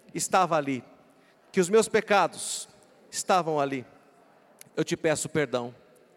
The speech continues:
Que o Senhor me receba como Teu filho,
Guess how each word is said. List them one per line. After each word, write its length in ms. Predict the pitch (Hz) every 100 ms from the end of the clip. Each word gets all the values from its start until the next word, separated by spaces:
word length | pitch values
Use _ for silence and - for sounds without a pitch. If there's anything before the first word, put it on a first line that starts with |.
| _ _ _ _ _ _ -
Que 80 | 170
o 20 |
Senhor 220 | 196 190
me 80 | 190
receba 640 | 185 - - 175 - 107 - _ _ _ _ _ _ _
como 220 | - 185 180
Teu 160 | 202
filho, 560 | 190 - 185 131 110